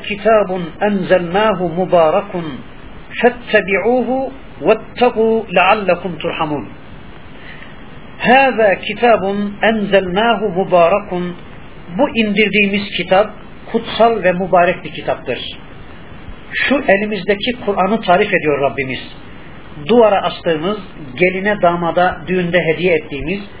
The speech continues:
cenaze merasimlerinde ölü toprağına üfleyip geçtiğimiz ama bir türlü anlamaya yanaşmadığımız Kur'an'ı tanıtıyor Rabbimiz. هَذَا كِتَابٌ.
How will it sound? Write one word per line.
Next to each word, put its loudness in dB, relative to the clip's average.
cenaze 4
merasimlerinde 2
ölü 2
toprağına 2
üfleyip 0
geçtiğimiz -4
ama 0
bir -2
türlü 2
anlamaya 0
yanaşmadığımız 0
Kur'an'ı 2
tanıtıyor 0
Rabbimiz. -4
هَذَا 4
كِتَابٌ. -2